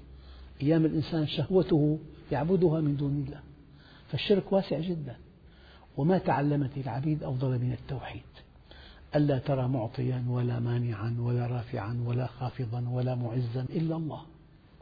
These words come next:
إذن ما كان للنبي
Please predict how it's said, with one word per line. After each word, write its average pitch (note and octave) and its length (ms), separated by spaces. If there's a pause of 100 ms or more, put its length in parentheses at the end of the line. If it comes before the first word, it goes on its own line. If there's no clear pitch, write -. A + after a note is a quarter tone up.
(760)
إذن F3+ 340 (440)
ما F#3+ 220
كان F#3 360
للنبي D3+ 840